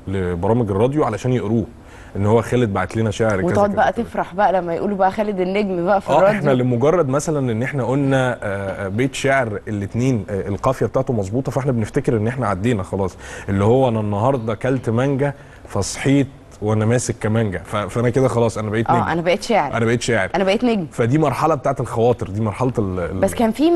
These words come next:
Speaker 2: مثلًا، أنا كنت بشو-، آه، في ال-، في الكشكول مثلًا بتاع المدرسة، نقعد، آه، أيام زمان،
Speaker 1: مم.
Speaker 2: آه، نكتب مثلًا أول كوبليه من أغنية.
Speaker 1: نعمل إيه؟
Speaker 2: أول كوبليه من أغنية،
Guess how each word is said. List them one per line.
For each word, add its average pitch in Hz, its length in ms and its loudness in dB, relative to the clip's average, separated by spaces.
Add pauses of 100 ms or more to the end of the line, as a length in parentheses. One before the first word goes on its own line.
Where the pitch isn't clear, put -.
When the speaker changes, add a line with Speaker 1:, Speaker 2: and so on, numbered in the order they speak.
Speaker 2:
مثلًا، 311 160 2
أنا 262 180 2
كنت 285 180 -4
بشو-، 220 320 -4
آه، 185 180 6
في - 160 -6
ال-، 170 360 0
في 190 120 -4
الكشكول 220 520 0
مثلًا 202 300 0
بتاع 180 140 0
المدرسة، 170 500 0 (400)
نقعد، 220 420 4
آه، 175 340 0
أيام 202 260 0
زمان، 202 380 0 (200)
Speaker 1:
مم. 208 180 -2
Speaker 2:
آه، 185 260 4
نكتب 214 340 -4
مثلًا 214 400 2
أول 240 340 2
كوبليه 214 400 -2
من 226 140 0
أغنية. 185 500 0 (920)
Speaker 1:
نعمل 113 260 2
إيه؟ 147 200 -2 (100)
Speaker 2:
أول 254 280 2
كوبليه 226 360 -2
من 269 140 -2
أغنية، 214 420 -4